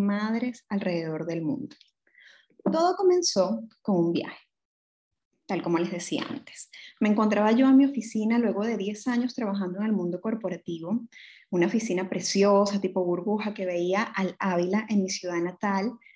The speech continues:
Caracas, Venezuela, cuando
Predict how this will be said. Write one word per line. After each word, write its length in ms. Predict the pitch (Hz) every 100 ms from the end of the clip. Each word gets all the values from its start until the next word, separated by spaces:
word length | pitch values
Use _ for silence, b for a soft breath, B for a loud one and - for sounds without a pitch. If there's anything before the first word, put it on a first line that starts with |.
| b b _ _
Caracas, 680 | 175 170 165 - 160 - -
Venezuela, 760 | 185 170 170 - 165 127 - _ _ _ _ _ _ _ _
cuando 680 | 196 262 277 220 262 302